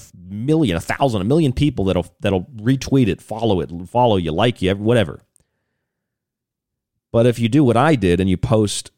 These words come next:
a copy of Roe versus Wade and a statement from Roe versus Wade, the seventy-three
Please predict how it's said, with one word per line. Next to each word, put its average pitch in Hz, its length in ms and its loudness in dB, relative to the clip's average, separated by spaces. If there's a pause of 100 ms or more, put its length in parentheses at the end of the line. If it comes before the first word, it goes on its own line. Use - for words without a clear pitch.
(300)
a 90 160 -2
copy 92 880 -2 (160)
of 90 400 0
Roe 104 240 2
versus 95 420 -2
Wade 90 480 0 (100)
and 90 140 0
a 90 60 0
statement 104 640 0
from 87 200 0
Roe 85 140 2
versus 80 400 -2
Wade, 73 420 -2 (480)
the 95 80 -8
seventy-three 98 840 0